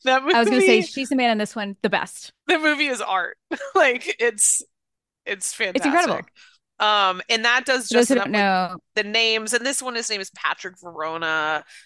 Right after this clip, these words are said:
Speaker 1: And you've got,
Speaker 2: Yeah.
Speaker 1: like, the Shakespeare stuff at the end with, like, the, the dorky friend that's, like, helping. So, like, there's enough that if, you know, you're, it's not like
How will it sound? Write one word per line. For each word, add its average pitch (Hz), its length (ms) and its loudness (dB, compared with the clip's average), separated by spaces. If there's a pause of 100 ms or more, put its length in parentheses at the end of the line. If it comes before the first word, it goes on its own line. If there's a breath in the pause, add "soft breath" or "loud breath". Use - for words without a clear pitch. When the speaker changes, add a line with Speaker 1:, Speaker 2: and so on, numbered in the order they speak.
(140 loud breath)
Speaker 1:
And 185 140 -2
you've 180 160 -4
got, 175 260 0
Speaker 2:
Yeah. - 0 -
Speaker 1:
like, 160 360 -2 (260 soft breath)
the 214 120 -2
Shakespeare 190 420 -4
stuff 190 160 -6
at 185 80 -8
the 190 140 -4
end 180 300 -2
with, 180 120 -12
like, 175 200 -8
the, 180 120 -4 (240)
the 180 500 -8 (360)
dorky 185 340 -6
friend 175 200 -4
that's, 175 140 -8
like, 180 120 -10
helping. 170 400 -4
So, 247 180 0
like, 226 200 -2 (320 loud breath)
there's 269 200 0
enough 208 400 -2
that 180 140 -4
if, 165 320 -6 (500)
you 190 140 -8
know, 156 80 -6
you're, 170 320 -8
it's 226 220 0
not 254 220 0
like 233 160 -4